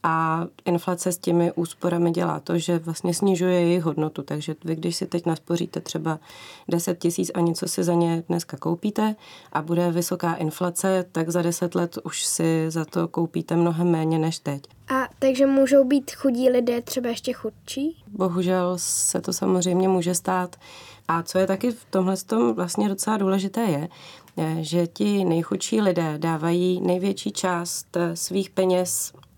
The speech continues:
Speaker 1: na takové nákupy, které se vlastně nedají omezit, jako jsou potraviny, protože musí jíst, eh, jako je bydlení, protože musí někde bydlet. A problém je, že zrovna tyhle ty dvě skupiny, eh, výdajů,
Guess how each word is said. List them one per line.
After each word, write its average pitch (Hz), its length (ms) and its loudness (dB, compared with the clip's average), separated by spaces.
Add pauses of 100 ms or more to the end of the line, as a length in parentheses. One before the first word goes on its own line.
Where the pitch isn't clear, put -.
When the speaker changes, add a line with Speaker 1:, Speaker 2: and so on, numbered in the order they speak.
(120)
Speaker 1:
na 160 300 0
takové 180 520 -2 (260)
nákupy, 175 440 -2
které 175 360 -2
se 170 300 -2 (360)
vlastně 180 260 0
nedají 180 300 0
omezit, 160 380 -2
jako 160 200 -6
jsou 143 200 -8
potraviny, 170 600 0
protože 160 360 -8
musí 170 280 -2
jíst, 170 340 0 (440)
eh, 160 160 -2
jako 156 220 -2
je 165 100 0
bydlení, 180 500 2
protože 170 360 -4
musí 160 280 -2
někde 175 260 2
bydlet. 156 380 -2 (600)
A 165 380 2 (200)
problém 190 460 0
je, 151 180 0
že 180 320 0 (380)
zrovna 180 300 2
tyhle 190 320 -2
ty - 180 -4
dvě 202 200 2
skupiny, 196 720 0 (160)
eh, 156 200 -2
výdajů, 165 580 0